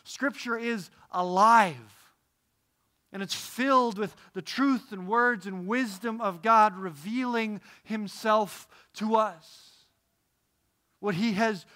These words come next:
created all of this to be, what He has meant for us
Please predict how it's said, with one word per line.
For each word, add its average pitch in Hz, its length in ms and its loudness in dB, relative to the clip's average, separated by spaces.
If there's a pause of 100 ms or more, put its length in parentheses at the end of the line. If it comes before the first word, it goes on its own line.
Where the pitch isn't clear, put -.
(200)
created 226 760 -4
all 220 420 0
of 180 200 -6
this 220 320 -6 (220)
to 196 100 -6
be, 226 200 0
what 202 200 -4
He 226 140 -4
has 196 200 -2
meant 220 400 -2 (160)
for 233 180 -10
us 226 460 2